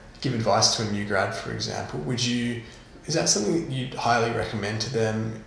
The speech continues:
in their first few years to work somewhere regional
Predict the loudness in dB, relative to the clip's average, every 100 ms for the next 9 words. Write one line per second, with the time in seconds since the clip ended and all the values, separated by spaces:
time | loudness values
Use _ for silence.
0 | -8 -4 0 2 0 2 2 4 2 -2
1 | -4 -4 0 2 4 4 4 4 4 2
2 | 2 2 2 -2 -2 -4 -8 -16 -20 -8
3 | -2 0 2 0